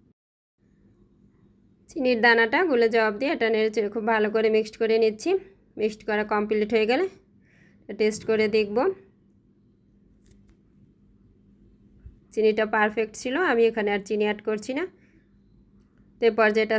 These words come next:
সার্ভ করার পালা। এখানে আমি আইস কিউব নিয়েছি গ্লাসে।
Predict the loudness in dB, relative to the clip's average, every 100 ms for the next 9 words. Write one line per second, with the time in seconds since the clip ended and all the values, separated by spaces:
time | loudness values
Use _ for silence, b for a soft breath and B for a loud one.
0 | 0 0 0 0 0 2 0 -2 -2 -8
1 | _ _ _ _ _ _ _ _ _ _
2 | _ _ _ -2 2 2 2 0 -2 -12
3 | _ _ _ _ _ b b b -4 -2
4 | -2 -4 -4 0 2 2 0 -6 0 0
5 | 0 -2